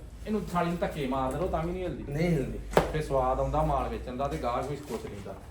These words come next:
Speaker 1: ਜੀ ਜੀ, ਮੁੱਲ ਕਰ ਲਈਏ ਇਹਦਾ ਪੰਜਾਹ ਹਜ਼ਾਰ।
Speaker 2: ਹੂੰ।
Speaker 1: ਤੇ ਦਈਏ ਕਿੰਨੇ ਦੀ? ਪੱਕੀ।
Speaker 2: ਦੱਸੋ।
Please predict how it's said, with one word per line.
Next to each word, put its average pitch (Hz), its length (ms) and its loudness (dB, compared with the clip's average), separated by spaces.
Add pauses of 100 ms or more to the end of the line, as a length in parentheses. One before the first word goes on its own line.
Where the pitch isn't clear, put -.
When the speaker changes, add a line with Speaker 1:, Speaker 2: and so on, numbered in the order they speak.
(1300)
Speaker 1:
ਜੀ 143 60 -10
ਜੀ, 143 100 -6
ਮੁੱਲ 131 260 -2
ਕਰ 123 140 -2
ਲਈਏ 131 160 -4
ਇਹਦਾ 139 280 -4 (680)
ਪੰਜਾਹ 117 260 -2
ਹਜ਼ਾਰ। 123 240 -2 (440)
Speaker 2:
ਹੂੰ। 147 260 -2 (360)
Speaker 1:
ਤੇ 131 80 -4
ਦਈਏ 190 340 4
ਕਿੰਨੇ 117 180 -4
ਦੀ? - 60 -6 (1600)
ਪੱਕੀ। 123 220 -8
Speaker 2:
ਦੱਸੋ। 139 460 -4